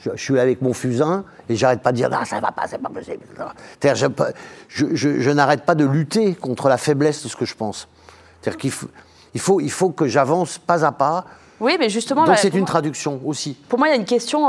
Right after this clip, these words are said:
Speaker 2: qui est, euh, quelque chose qu'on fait beaucoup en maths, peu dans les autres sciences, je crois. Mais on,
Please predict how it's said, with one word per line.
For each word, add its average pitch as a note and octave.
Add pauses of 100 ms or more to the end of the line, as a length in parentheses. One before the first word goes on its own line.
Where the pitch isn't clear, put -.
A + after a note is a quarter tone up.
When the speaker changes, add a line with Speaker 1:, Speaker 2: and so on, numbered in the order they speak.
Speaker 2:
qui -
est, G3+
euh, E3+
quelque D#3
chose -
qu'on F3
fait F3
beaucoup F#3+
en A3
maths, A3+
peu C#4
dans C4
les G#3
autres G#3
sciences, C4+
je F3+
crois. B3+ (520)
Mais E3+ (440)
on, D#3+